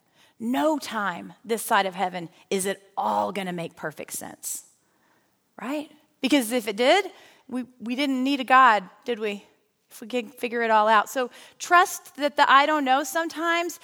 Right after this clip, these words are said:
is maybe just gonna take us down this path that later on we get to know more hints and more little clues that lead us to a God who knows it all, okay? With that introduction,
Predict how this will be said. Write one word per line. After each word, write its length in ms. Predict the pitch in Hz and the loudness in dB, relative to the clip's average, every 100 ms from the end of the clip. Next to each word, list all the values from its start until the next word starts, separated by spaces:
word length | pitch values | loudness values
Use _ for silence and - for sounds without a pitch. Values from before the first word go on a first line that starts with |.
| - - | -20 -8
is 180 | 277 254 | -6 -2
maybe 320 | 269 277 320 | 0 2 0
just 220 | 254 - | -2 -4
gonna 160 | 269 233 | -2 -2
take 340 | - 277 277 | -2 -2 0
us 160 | 247 - | -2 0
down 240 | 254 247 | 2 2
this 180 | 214 202 | 0 -10
path 420 | - 220 247 220 - | -10 -2 2 2 0
that 140 | 208 | -6
later 320 | 208 220 226 | -2 -2 0
on 220 | 214 233 214 | 0 0 -2
we 80 | |
get 180 | 190 214 | -6 -6
to 80 | - | -8
know 180 | 202 196 | -8 -8
more 220 | 190 185 | -8 -10
hints 480 | 165 214 233 - - - - | -4 -4 -4 -6 -12 -14 -16
and 160 | - 214 | -6 -4
more 360 | 214 220 208 214 | -2 0 0 0
little 200 | 220 202 | -6 -8
clues 800 | - - 254 247 233 202 185 - - _ | -12 -12 -8 -8 -8 -10 -12 -16 -20 _
that 180 | - 226 | -8 -6
lead 140 | 240 - | -10 -8
us 180 | 208 - | -8 -8
to 160 | - 233 | -8 -6
a 80 | 202 | -2
God 540 | 214 196 202 196 190 - | 4 6 6 2 -6 -12
who 80 | 220 | -10
knows 320 | 196 196 185 | -8 -8 -8
it 80 | 180 | -10
all, 340 | - - - _ _ _ _ _ _ _ _ | -8 -10 -12 _ _ _ _ _ _ _ _
okay? 280 | - 202 220 _ _ _ _ _ _ _ _ _ - | -8 -8 -8 _ _ _ _ _ _ _ _ _ -14
With 140 | 208 | 0
that 200 | 240 294 | 4 6
introduction, 760 | 330 - 185 170 - 202 240 | 4 -6 -6 -6 -6 -6 -6